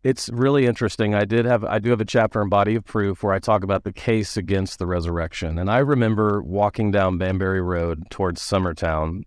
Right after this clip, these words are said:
in my, uh, towards our flat off of Banbury Road. And, um, I remember I had read everything there was against the resurrection of Jesus. And I had a smile on my face, Ruth, 'cause I thought to myself, "Is that it?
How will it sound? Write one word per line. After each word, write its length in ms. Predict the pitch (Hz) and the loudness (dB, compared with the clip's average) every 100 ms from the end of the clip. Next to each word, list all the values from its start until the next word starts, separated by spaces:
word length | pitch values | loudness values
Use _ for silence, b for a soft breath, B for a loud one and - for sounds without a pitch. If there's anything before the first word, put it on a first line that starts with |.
| - | -4
in 160 | 95 | -2
my, 320 | 90 87 87 92 - | 0 0 -2 -6 -8
uh, 120 | 98 95 | -4 -4
towards 240 | - 98 | -2 -2
our 140 | 92 90 | -2 -2
flat 420 | - 92 82 82 - | 0 2 2 -4 -4
off 260 | 82 - 98 | -6 -2 -2
of 200 | 87 78 | -2 -2
Banbury 440 | 90 90 92 92 | -2 -2 -2 -2
Road. 340 | 90 90 92 | -2 -2 0
And, 240 | 87 82 85 - | -2 -4 -6 -4
um, 460 | 87 85 85 87 - _ _ _ _ - | -2 -2 -6 -12 -16 _ _ _ _ 0
I 100 | 107 | 2
remember 480 | 123 123 120 110 101 | 4 4 2 2 2
I 120 | 95 | 2
had 120 | 90 | 0
read 240 | 95 101 | 0 2
everything 540 | 95 95 104 98 107 101 | 2 0 -2 -2 0 0
there 180 | 95 95 | 0 0
was 500 | 92 87 80 76 - | 0 0 -2 -6 -8
against 340 | 87 87 82 - | -2 -2 -2 -4
the 60 | |
resurrection 600 | 85 85 80 82 80 - | -2 0 0 -4 -6 -6
of 80 | 80 | -6
Jesus. 560 | 76 71 80 71 - - _ - _ - - | -4 -4 -2 -6 -8 -18 _ -20 _ -16 -4
And 120 | 101 | 0
I 60 | |
had 140 | 120 139 | 2 2
a 60 | |
smile 440 | 101 - 101 98 107 | 0 -2 2 4 2
on 80 | 98 | 2
my 140 | 90 | -2
face, 340 | 87 85 82 | -2 -4 -4
Ruth, 180 | 90 87 - | -6 -8 -8
'cause 160 | 92 | -2
I 80 | 107 | -2
thought 180 | - 110 | 0 -2
to 60 | |
myself, 400 | 92 95 90 90 | -2 -6 -4 -4
"Is 160 | - 85 | -4 -4
that 300 | 90 123 - | 0 0 -4
it? 500 | - - - - - | -12 -4 -4 -4 -10